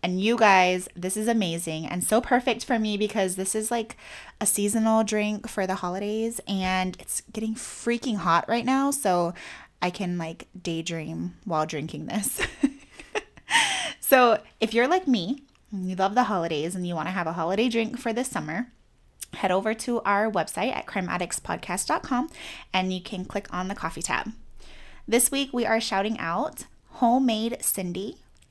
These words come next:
Ayana E Walani, and Emily Moore underscore. They've liked,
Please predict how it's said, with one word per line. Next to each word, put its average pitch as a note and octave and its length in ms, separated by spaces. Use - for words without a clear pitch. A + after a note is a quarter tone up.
Ayana F#3 480
E A3 200
Walani, G3 600
and F#3+ 220
Emily G#3+ 560
Moore F3+ 360
underscore. - 600
They've G3+ 200
liked, G3 460